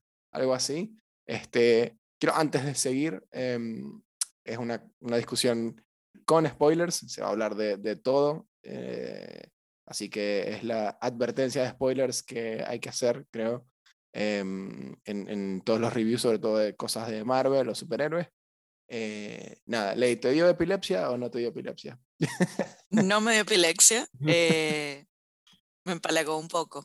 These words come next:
Speaker 2: <laughs>
Speaker 1: La, ta-,
Speaker 2: Pero no me
Speaker 1: tantos
Speaker 2: dio
Speaker 1: colores.
Speaker 2: epilepsia. <laughs>
Speaker 1: Me
Speaker 2: Sí, eh, y tal cual, lo que decías, porque es como superimportante, creo que es la primera película que hacemos,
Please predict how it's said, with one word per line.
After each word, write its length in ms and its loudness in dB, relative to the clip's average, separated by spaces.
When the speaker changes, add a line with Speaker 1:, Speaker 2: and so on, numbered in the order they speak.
Speaker 2:
<laughs> 800 0
Speaker 1:
La, 260 6
ta-, 120 0
Speaker 2:
Pero 100 2
no 140 2
me 100 2
Speaker 1:
tantos 180 6
Speaker 2:
dio 100 8
Speaker 1:
colores. 280 8
Speaker 2:
epilepsia. 340 -4
<laughs> 560 -2
Speaker 1:
Me 100 6
Speaker 2:
Sí, 200 -2
eh, 540 4
y 100 2
tal 160 2
cual, 260 2
lo 100 -4
que 80 -4
decías, 600 -2
porque 540 -8
es 100 -8
como 160 -4
superimportante, 680 -2
creo 160 0
que 60 -4
es 80 -4
la 60 -2
primera 280 0
película 340 0
que 100 -2
hacemos, 640 -2